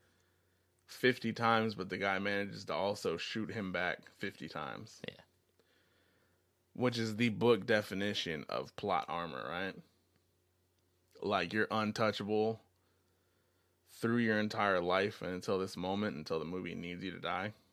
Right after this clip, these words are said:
Speaker 2: Mm-hmm.
Speaker 1: This is very silly to me.
Speaker 2: I put it as the one that he was shooting was another abnormal.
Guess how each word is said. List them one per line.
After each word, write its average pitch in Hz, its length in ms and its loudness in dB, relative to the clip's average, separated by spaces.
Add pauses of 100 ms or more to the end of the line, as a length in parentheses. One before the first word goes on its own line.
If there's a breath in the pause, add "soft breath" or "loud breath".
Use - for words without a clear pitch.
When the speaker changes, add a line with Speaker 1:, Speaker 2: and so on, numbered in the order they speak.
(100)
Speaker 2:
Mm-hmm. - 180 -20 (840)
Speaker 1:
This 113 80 -4
is 101 60 -6
very 98 260 4
silly 82 340 -6
to 90 80 -10
me. 90 120 -12 (3000 soft breath)
Speaker 2:
I 107 60 -6
put 113 200 0
it 101 120 4
as 98 760 2 (520)
the 113 80 -2
one 110 160 2
that 107 100 4
he 104 120 -2
was 101 120 -2
shooting 101 400 -2
was 92 100 -8
another 95 380 -4
abnormal. 92 500 -4